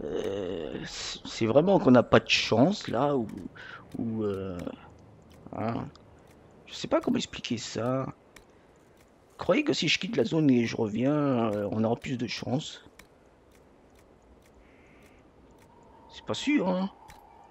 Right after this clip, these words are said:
Bon, c'est encore plus chiant de quitter la zone et de revenir, hein. Bon, bah, écoutez, on n'a pas de chance, hein, ça veut pas, hein, ça veut pas. Allez, je fais une dernière fois, hein. Ah, puis si ça foire, ça foire, là.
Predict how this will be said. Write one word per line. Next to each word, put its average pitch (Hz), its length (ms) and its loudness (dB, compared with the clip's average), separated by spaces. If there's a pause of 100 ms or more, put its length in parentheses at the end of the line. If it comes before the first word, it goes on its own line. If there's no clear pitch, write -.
(680)
Bon, 117 60 -6
c'est - 100 4
encore 180 240 8
plus 123 100 -4
chiant 143 280 2
de 135 60 -4
quitter - 280 -4
la 107 140 4
zone 113 180 -2
et 104 60 -4
de - 40 -4
revenir, 92 460 -8
hein. 65 180 -14 (960)
Bon, 220 160 8
bah, 220 260 8
écoutez, 226 520 6
on 196 100 6
n'a 180 140 8
pas - 180 0
de 214 120 -6
chance, 233 440 2
hein, 196 100 -2
ça 180 160 4
veut 196 200 2
pas, 156 320 6
hein, 156 260 0
ça - 160 -6
veut 107 120 -10
pas. 131 240 0
Allez, 127 120 4
je - 180 -4
fais - 140 -2
une 170 100 0
dernière 98 320 0
fois, 104 520 -6
hein. 95 220 -12 (1600)
Ah, 117 160 -6
puis - 180 -14
si - 180 -10
ça 107 120 -4
foire, 127 280 0
ça - 140 -4
foire, 92 460 -6
là. 60 80 -18